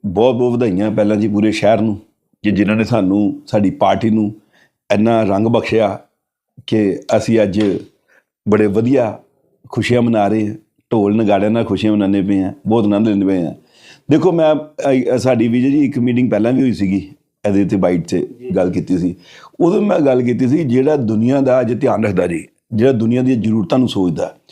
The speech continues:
Speaker 1: ਦੁਨੀਆ ਵੀ ਅੱਜ ਉਹਦੇ ਬਾਰੇ ਸੋਚਦੀ ਹੈ। ਅੱਜ ਬੜਾ ਵੱਡਾ ਫਤਵਾ ਜਾਰੀ ਕੀਤਾ ਜਨਤਾ ਨੇ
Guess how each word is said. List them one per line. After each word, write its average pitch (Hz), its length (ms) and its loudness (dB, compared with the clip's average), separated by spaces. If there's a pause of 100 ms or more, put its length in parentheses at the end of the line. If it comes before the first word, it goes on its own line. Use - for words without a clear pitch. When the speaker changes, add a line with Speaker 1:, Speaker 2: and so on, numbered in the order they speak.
(300)
Speaker 1:
ਦੁਨੀਆ 175 240 4
ਵੀ 160 120 0
ਅੱਜ 127 120 -2
ਉਹਦੇ 120 160 0
ਬਾਰੇ 104 220 -2
ਸੋਚਦੀ 85 440 -8
ਹੈ। - 200 -20 (500)
ਅੱਜ 151 100 2
ਬੜਾ 147 220 2
ਵੱਡਾ 139 220 0
ਫਤਵਾ 127 340 0
ਜਾਰੀ 123 260 0
ਕੀਤਾ 110 280 -2
ਜਨਤਾ 104 340 -2
ਨੇ 98 200 -4